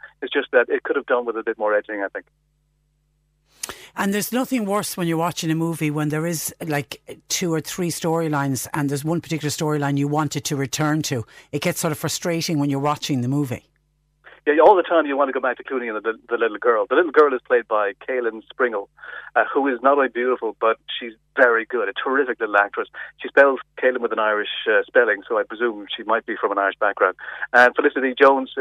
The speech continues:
Speaker 1: uh, plays the character Sully, uh, aboard, uh, the spacecraft. Uh, the interesting thing about that storyline is that she's pregnant, uh, in the, um, in the movie, but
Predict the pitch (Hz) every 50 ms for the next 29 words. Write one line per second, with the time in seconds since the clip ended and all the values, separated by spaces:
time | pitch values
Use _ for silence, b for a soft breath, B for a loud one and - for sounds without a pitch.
0 | 123 - 127 120 113 113 - _ - 127 123 117 _ _ 120 - 127 117 117 -
1 | - 110 104 - - 127 127 120 113 B B B B B B 123 113 - 127 120
2 | 123 123 120 117 110 - - - 113 107 107 104 101 - 113 110 107 101 - _
3 | 131 127 127 - - - 123 117 113 110 - - 127 117 110 113 - - 135 156
4 | - - - - - 226 - 185 160 - 180 - 151 175 - - 160 143 123 107
5 | 107 104 104 104 104 110 104 - 123 120 - - 127 127 127 - 120 104 _ B
6 | B B B B B - 120 113 113 113 - - - 156 143 147 143 135 120 123
7 | - - _ - 131 123 117 113 113 110 - - 120 110 107 107 104 104 104 104
8 | 107 - 131 127 120 113 117 131 147 135 120 113 - 117 113 -